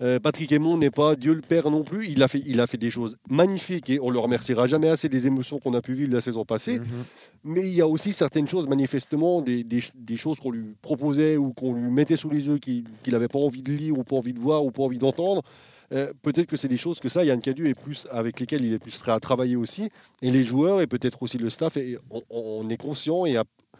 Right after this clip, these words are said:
Speaker 1: il y a certainement un plaisir de revenir tous les matins à l'entraînement qui est, qui est, qui est retrouvé pour les joueurs, parce que quand t'es dans une spirale de, de défaite,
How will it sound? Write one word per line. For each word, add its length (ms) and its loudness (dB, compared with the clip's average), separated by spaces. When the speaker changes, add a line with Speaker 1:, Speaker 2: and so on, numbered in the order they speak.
Speaker 1:
il 60 -10
y 60 4
a 20 0
certainement 380 4
un 20 2
plaisir 500 2
de 120 2
revenir 560 0
tous 80 -6
les 100 2
matins 220 4
à 40 2
l'entraînement 380 -2
qui 140 -4
est, 180 -4
qui 140 -2
est, 100 0
qui 140 -6
est 20 0
retrouvé 440 0
pour 120 -4
les 80 0
joueurs, 300 2
parce 140 -2
que 60 2
quand 160 -2
t'es 100 -10
dans 100 -2
une 160 -4
spirale 320 0
de, 180 -2
de 140 -6
défaite, 360 -2